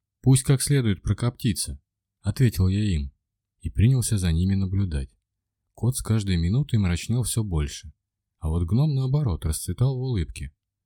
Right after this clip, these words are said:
«Похоже, они поспорили, что выйдет из моей затеи», решил я. «Дрон, снимай коптильню.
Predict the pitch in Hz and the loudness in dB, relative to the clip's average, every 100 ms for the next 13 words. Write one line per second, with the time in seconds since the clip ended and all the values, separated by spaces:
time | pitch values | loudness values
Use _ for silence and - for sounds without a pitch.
0 | _ - 85 147 139 131 131 127 127 - | _ -4 -4 -2 -4 -2 0 2 2 4
1 | 139 101 80 - 107 127 120 107 107 117 | 2 4 0 0 -2 0 -2 -2 -2 0
2 | 117 117 123 127 92 73 69 73 - 80 | 0 -2 -4 -4 -4 -2 -4 -6 -6 -6
3 | 80 71 67 _ _ _ _ _ 104 147 | -4 -6 -8 _ _ _ _ _ 2 4
4 | 131 82 - 110 151 123 107 - 107 82 | 6 4 2 4 4 4 2 2 0 0
5 | 71 | 0